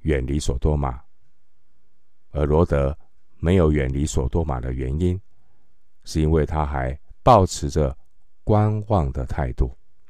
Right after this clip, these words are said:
他想要看看他所居住的所多玛真的会被毁灭吗？他的心还在观望。后来，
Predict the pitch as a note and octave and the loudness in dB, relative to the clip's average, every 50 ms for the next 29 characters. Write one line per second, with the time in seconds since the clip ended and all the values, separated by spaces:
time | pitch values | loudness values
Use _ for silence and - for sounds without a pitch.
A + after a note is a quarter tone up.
0 | - - - - - - - - - - - - - - - - - - - - | -16 -16 -16 -16 -16 -16 -16 -16 -18 -18 -18 -18 -18 -18 -18 -16 -16 -16 -16 -16
1 | - - - G2 G2+ - - C#2+ C#2+ D#2+ F2+ F2+ E2+ E2 D#2+ - - - G2 E2+ | -10 -2 2 2 2 4 2 2 2 4 4 4 4 4 2 0 0 0 0 0
2 | - G2 F2+ D#2 C#2+ - - - - - - - - - - - - - - - | 2 2 2 2 0 -4 -10 -14 -16 -16 -16 -16 -16 -16 -16 -16 -16 -16 -16 -16
3 | - - - - - - - - - - - - A#2+ B2 B2+ - A2 F2+ F2 - | -16 -16 -16 -16 -16 -16 -16 -16 -16 -12 -4 2 4 4 6 6 6 4 4 4
4 | - A2+ A2+ A2 - B2 G#2 G2 F#2 F2 - D2+ D2+ F#2 F#2+ G2 G2 F2+ D#2 C#2 | 4 2 2 2 2 2 2 2 2 2 2 0 2 2 2 2 4 2 2 0
5 | C2+ - - - - - - - - - - A#2+ A#2 A#2+ A2+ G2 F#2+ G#2 A2+ G2+ | -2 -4 -10 -14 -16 -18 -18 -16 -10 0 2 4 4 6 6 4 4 4 4 2
6 | F#2 - G2+ G2 F2+ E2+ D#2+ - - - - - - - - - - - E2 D#2 | 4 4 2 2 4 2 0 -2 -8 -16 -16 -16 -16 -16 -14 -12 -6 0 2 2
7 | C#2+ C2+ C2+ C2+ D#2+ G2 G2 F2+ D#2 C#2+ D2 D2 D2 D2 - - - - - - | 4 4 2 2 2 2 4 4 2 2 2 0 0 -2 -4 -10 -16 -16 -16 -16
8 | - - - - - - - - - - - - - - - - - - - - | -16 -16 -16 -16 -16 -18 -18 -18 -18 -18 -18 -18 -16 -16 -16 -16 -16 -16 -16 -16
9 | - - - - - - - - - - - E2+ D2+ D2+ C#2+ - - E2+ E2 C#2 | -16 -16 -16 -16 -16 -16 -16 -16 -10 -4 -2 0 2 2 0 0 2 0 0 2
10 | C#2 C2+ C2 - D2 C#2 - - - F2 E2+ E2+ E2 E2 E2 D#2+ F2 D2+ C2+ A#1+ | 0 0 0 2 0 0 0 0 2 2 2 2 0 -2 -4 -4 -4 -4 -4 -6
11 | - - - - - - - - - - - - - - - - - - - - | -10 -14 -16 -16 -16 -16 -16 -16 -16 -16 -16 -16 -16 -16 -16 -16 -16 -16 -16 -16
12 | - - - - - - - - - - - - - - - - - F#2 F2 D#2+ | -16 -16 -16 -16 -16 -16 -16 -16 -16 -16 -16 -16 -16 -16 -8 2 4 6 8 8
13 | D2+ D2 D2 | 6 4 4